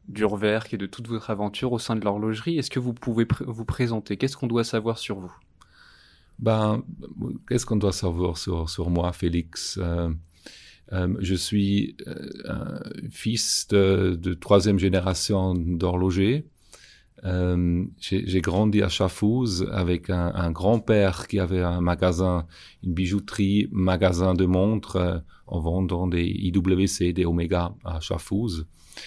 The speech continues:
Speaker 2: Et puis, donc ça, c'est le grand-père.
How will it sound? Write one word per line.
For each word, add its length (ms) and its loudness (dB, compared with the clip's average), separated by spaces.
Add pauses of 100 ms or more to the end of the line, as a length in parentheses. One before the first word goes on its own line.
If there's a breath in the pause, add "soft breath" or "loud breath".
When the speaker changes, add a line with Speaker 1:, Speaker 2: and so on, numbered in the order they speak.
(480 loud breath)
Speaker 2:
Et 80 -4
puis, 480 0 (540)
donc 240 -4
ça, 120 -4
c'est 140 -2
le 80 2
grand-père. 880 0